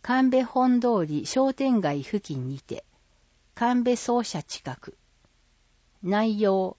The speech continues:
百人一首大会、大道芸、チャリティー縁日、キッチンカー、ワークショップなど。問い合わせ、鈴楽器事務局。電話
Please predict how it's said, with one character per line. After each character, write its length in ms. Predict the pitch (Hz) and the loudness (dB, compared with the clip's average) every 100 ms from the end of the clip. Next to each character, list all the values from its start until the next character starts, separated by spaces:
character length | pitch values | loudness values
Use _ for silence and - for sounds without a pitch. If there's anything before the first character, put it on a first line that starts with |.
| _ | _
百 380 | - 220 - 269 | -4 -2 2 4
人 340 | 262 254 - | 4 2 2
一 100 | 233 | -2
首 240 | - 233 | 0 -2
大 300 | 233 220 208 | -2 -2 -2
会、 340 | - 135 120 - _ _ _ | -4 -8 -8 -10 _ _ _
大 300 | 208 233 240 | 2 2 2
道 260 | 226 226 147 | 2 2 0
芸、 380 | 139 139 190 - _ _ - | -4 -10 -14 -20 _ _ -6
チ 100 | 202 | -2
ャ 80 | |
リ 180 | 220 262 | 0 -2
テ 100 | 247 | 0
ィ 160 | 262 254 | 0 0
ー 40 | - | 0
縁 240 | 233 208 | 0 2
日、 440 | 143 139 - 120 - _ _ _ | 0 -4 -8 -10 -10 _ _ _
キ 120 | 214 | -6
ッ 80 | 202 - | -6 -6
チ 180 | - | 2
ン 120 | 262 190 | 2 2
カ 420 | - 143 139 - _ _ _ | -2 -6 -6 -12 _ _ _
ー、 60 | 202 | 2
ワ 140 | 240 | 4
ー 40 | 247 | 2
ク 160 | 254 | -2
シ 120 | - | 0
ョ 60 | 240 | 0
ッ 20 | - - | 0 -8
プ 100 | 147 | -6
な 160 | 143 151 | -6 -6
ど。 160 | - - _ _ _ _ _ _ _ _ _ _ _ _ | -12 -16 _ _ _ _ _ _ _ _ _ _ _ _
問 220 | 226 226 | -2 0
い 80 | 214 | 2
合 80 | 208 | 0
わ 160 | 196 | 0
せ、 260 | 196 175 165 _ _ - | -2 -4 -6 _ _ -10
鈴 320 | - 226 254 | -6 -4 -4
楽 180 | - 254 - | -4 -6 -6
器 180 | - 151 | -6 -6
事 120 | 139 190 | -2 2
務 180 | 214 | 2
局。 400 | 220 143 - - - _ _ _ _ _ _ - | 2 -6 -8 -18 -20 _ _ _ _ _ _ 0
電 300 | 220 220 208 | 4 4 6
話 220 | 196 190 | 4 2